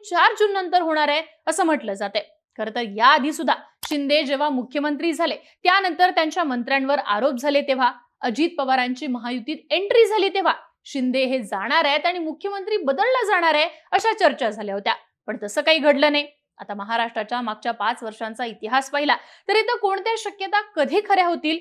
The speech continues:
हे काही सांगता येत नाही. पण शेवटी इथे एक प्रश्न शिल्लक राहतो, तो म्हणजे शिवसेनेत इतकी तोडफोड करून, लोकसभा निवडणुकीत ठाकरेंच्या शिवसेनेला नकली शिवसेना म्हणून आणि शिंदेंची शिवसेना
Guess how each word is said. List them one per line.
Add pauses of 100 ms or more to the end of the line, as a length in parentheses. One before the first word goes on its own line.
(260)
हे
काही
सांगता
येत
नाही. (300)
पण
शेवटी (260)
इथे
एक
प्रश्न
शिल्लक
राहतो, (300)
तो
म्हणजे (240)
शिवसेनेत
इतकी (120)
तोडफोड
करून, (220)
लोकसभा
निवडणुकीत (100)
ठाकरेंच्या
शिवसेनेला
नकली
शिवसेना
म्हणून (260)
आणि
शिंदेंची
शिवसेना